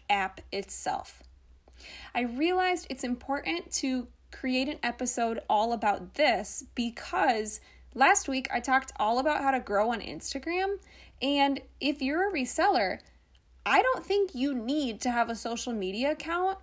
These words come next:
to grow your reselling business. So I wanted to really focus about how to grow in the Poshmark app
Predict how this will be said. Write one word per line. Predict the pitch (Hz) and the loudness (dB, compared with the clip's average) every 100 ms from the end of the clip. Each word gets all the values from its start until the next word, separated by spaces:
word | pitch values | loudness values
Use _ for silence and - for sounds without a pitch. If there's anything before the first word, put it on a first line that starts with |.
| - | -10
to | - 277 226 - | -4 -2 -2 -6
grow | 233 214 277 269 247 240 | -8 4 6 6 4 -2
your | 202 220 | -6 -6
reselling | 202 220 214 - 202 185 196 190 - | -4 -4 -2 -2 -2 -4 -8 -10 -6
business. | 180 - - - - - - - - - | -6 -6 -8 -6 -6 -6 -14 -20 -20 -16
So | - 311 | -2 2
I | 330 | 2
wanted | 277 277 330 427 | 4 4 4 0
to | - | -2
really | 269 233 269 311 | -2 -2 0 2
focus | 320 233 233 240 - | 0 -2 -4 -2 -2
about | 214 202 196 190 - - - - | 0 2 4 4 0 -10 -20 -16
how | - - 254 294 | -10 2 4 4
to | 320 320 | 2 -2
grow | 254 220 226 226 220 - | -2 0 2 2 0 -2
in | 240 254 277 | 2 4 4
the | 277 | 2
Poshmark | - - 214 - 226 214 - | 0 -2 -2 -2 -4 -4 -6
app | 165 170 285 - | -4 0 -2 -2